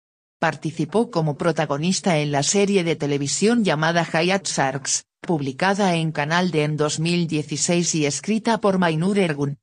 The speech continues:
dirigida por Zen Kark y protagonizada por Tayan Sayain, Burku Birizik, Eze Mozkaya, Seray Gozler Yenia y Ahmed Muntaz Taylan.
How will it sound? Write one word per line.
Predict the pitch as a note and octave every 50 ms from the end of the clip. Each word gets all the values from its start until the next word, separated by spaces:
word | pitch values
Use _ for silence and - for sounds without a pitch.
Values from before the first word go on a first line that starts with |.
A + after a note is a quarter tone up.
| _ _
dirigida | - F3+ F#3+ G#3 F#3+ F#3+ - - G3 G3+ G3 A3+ A3 G#3+ -
por | F#3 D#3 C3+
Zen | C3+ - F3+ F3+ F#3 F#3
Kark | F3+ - E3 F3+ F3 -
y | E3 D#3
protagonizada | E3+ D#3 D3+ D3+ D3 C3+ D3+ D3 C#3 C3 C3 - F#3 G3 F#3+ G3+ F#3 E3+
por | D#3 D3 C#3+ C#3+
Tayan | - C#3 C#3 D3 D#3+ D#3+ E3 E3
Sayain, | - - E3+ C#3+ C3+ C3+ C3 C3 C3 C3 D3+ D3 - _ _ _ -
Burku | D3 D3+ F3+ G#3 G#3 G3+ - E3+
Birizik, | D#3+ D#3+ C#3+ D3 C#3 - - D3+ C#3 C#3 - - _ _ -
Eze | F3 F3 E3+ - F#3 F#3
Mozkaya, | F#3+ F#3+ F#3+ F#3 - - D#3+ C3+ C3+ C#3 C#3 C3 C#3 - _ _ _
Seray | - - - G3 A3 G#3+ G#3+ G3
Gozler | E3 D#3 D#3 D3+ - D#3+ D#3 E3 D3+ D3+
Yenia | B2+ D#3+ E3+ F3+ F3 E3+ E3 D#3+
y | F3+ F3 E3 D#3 D3+
Ahmed | C#3+ D3+ F3 F#3+ E3+
Muntaz | F3 E3+ D#3 D3+ D3 C#3 D#3+ D#3 D#3 -
Taylan. | - D3+ C#3+ C#3+ C#3 B2+ B2+ C3+ C#3